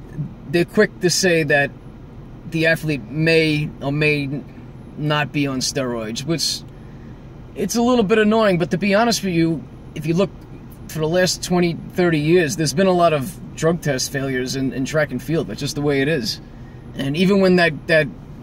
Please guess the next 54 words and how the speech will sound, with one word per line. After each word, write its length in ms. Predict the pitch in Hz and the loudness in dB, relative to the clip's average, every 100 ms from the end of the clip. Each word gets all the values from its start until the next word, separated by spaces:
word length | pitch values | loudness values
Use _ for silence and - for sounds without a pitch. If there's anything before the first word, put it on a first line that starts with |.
| - | -6
the 120 | 160 151 | 0 2
woman 260 | 160 156 | 2 2
set 240 | 147 160 - | 0 0 0
the 80 | |
record 320 | 143 160 156 127 | 2 2 2 0
yesterday 460 | 170 - 156 139 | 0 2 0 2
in 80 | 135 | 0
the 80 | 123 | -2
ten 240 | - 147 | -2 -2
K, 260 | 135 165 151 | 2 2 2
they're 220 | 135 143 | 0 2
already 240 | 160 147 | 2 2
saying 380 | 131 160 151 143 | 0 2 2 0
that 140 | 131 113 | -2 -4
they 120 | 117 | -4
think 180 | 139 131 | -4 -4
she's, 420 | 127 127 120 - - - - - - - - - | -4 -4 -4 -10 -14 -18 -16 -18 -18 -18 -14 -6
you 120 | 151 | -4
know, 80 | 135 | -4
she's 180 | 139 131 | -4 0
on 120 | 139 | 0
steroids, 560 | - 170 190 127 107 - | 0 2 2 0 -4 -6
which 160 | 135 | -4
is 100 | 127 | -4
kind 180 | 147 143 | -2 0
of 80 | 131 | -2
unfortunate. 640 | 127 151 170 147 123 113 | -4 -2 -2 -2 -4 -4
But 180 | 127 127 - - - - | -6 -6 -10 -16 -16 -6
that's 180 | - - | -2 2
also 240 | 269 233 | 2 2
kind 220 | 220 214 202 | 2 4 4
of 80 | |
the, 120 | 180 175 | 2 0
the 240 | 123 175 | -2 0
reason 300 | 175 170 175 | 4 4 4
why 200 | 175 165 | 4 4
I 80 | 165 | 4
like 200 | 165 - | 4 4
watching 440 | 160 156 147 147 | 2 2 0 0
the 100 | 143 | 0
Olympics 320 | 151 151 139 | 0 -2 -2
track 240 | - 165 139 | 0 0 0
and 100 | 131 | -2
field 240 | 175 208 | 0 0
so 100 | - | 0
much, 240 | 127 123 131 | 0 -2 -4
is 100 | 123 | -2
that 180 | 139 | -2
you 80 | 147 | 0
do 120 | 143 | 2
see 200 | 208 185 | 2 2
so 160 | 165 175 | 2 2
many 180 | 143 131 | 2 2
records. 480 | 156 - 92 - | 2 0 -2 -8